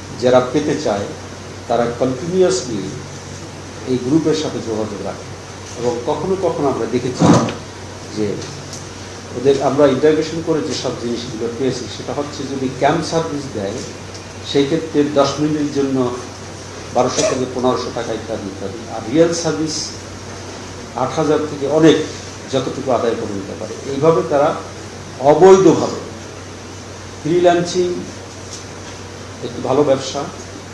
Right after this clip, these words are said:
আমরা সাধুবাদ জানাই এবং এর মাধ্যমে, ফ্রিল্যান্সিংয়ের মাধ্যমে অনেকেই কিন্তু আন্তর্জাতিক পর্যায়ে বেশ সুনাম অর্জন করেছে, বেশ অ্যাওয়ার্ডও পেয়েছে।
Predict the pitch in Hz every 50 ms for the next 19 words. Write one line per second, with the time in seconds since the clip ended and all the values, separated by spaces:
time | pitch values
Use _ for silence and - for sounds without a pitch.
0 | - 123 - - - 120 117 113 120 127 123 - 123 127 127 131 127 127 123 120
1 | 117 113 107 107 101 101 104 95 95 - - - 110 107 113 110 - - 123 127
2 | 131 131 131 127 127 - 139 131 135 139 147 - - - - - - - - -
3 | - 127 139 151 156 156 143 - - 160 151 147 143 131 120 120 127 131 123 135
4 | 139 139 139 - 120 117 127 139 139 147 147 147 147 139 131 131 135 139 139 143
5 | 156 - - - - - - - - - - 123 117 110 127 123 127 131 131 131
6 | 151 151 - - 131 123 - - 127 123 127 123 - - - - - - - -
7 | - - - - - - 170 165 - - - - 147 147 143 131 127 120 117 113
8 | 123 120 113 117 123 123 123 - 139 131 131 - - 131 139 135 - - - -
9 | - 123 120 123 139 160 175 170 160 139 - - 110 95 92 - - -